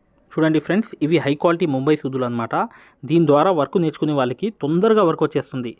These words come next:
ఇవి ఎలాంటి హై క్వాలిటీ అంటే దీన్ని మించిన సూదులు లేవు. ఫస్ట్ క్వాలిటీలో ఏదైనా సూదులు వస్తాయంటే అవి ముంబై సూదులే వస్తాయి. చాలామంది వర్క్ నేర్చుకునే వాళ్ళు ఈ సూదులు వాడడం వల్ల హండ్రెడ్ పర్సెంట్ వర్క్ అనేది వస్తుంది. ఎందుకంటే ఈ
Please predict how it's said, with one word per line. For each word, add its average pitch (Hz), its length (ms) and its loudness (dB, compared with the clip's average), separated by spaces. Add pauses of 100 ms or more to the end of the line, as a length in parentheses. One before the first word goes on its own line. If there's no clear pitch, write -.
(400)
ఇవి 180 100 0 (100)
ఎలాంటి 208 340 2
హై 175 160 4
క్వాలిటీ 175 320 2
అంటే 147 180 -2 (440)
దీన్ని 190 260 4
మించిన 226 300 2
సూదులు 190 320 2
లేవు. 143 160 4 (100)
ఫస్ట్ - 320 -4
క్వాలిటీలో 185 400 2 (140)
ఏదైనా 180 300 2
సూదులు 160 280 2
వస్తాయంటే 135 380 -2
అవి 160 180 0
ముంబై 151 280 2
సూదులే 156 320 2
వస్తాయి. 117 320 -4 (440)
చాలామంది 202 440 2 (100)
వర్క్ 156 260 0
నేర్చుకునే 170 380 0
వాళ్ళు 143 200 2 (220)
ఈ - 100 -4
సూదులు 170 320 4
వాడడం 143 280 0
వల్ల 131 160 -2 (460)
హండ్రెడ్ 202 340 2
పర్సెంట్ 208 320 0
వర్క్ 165 180 0
అనేది 185 220 0
వస్తుంది. 143 340 -6
ఎందుకంటే 202 420 2
ఈ - 20 2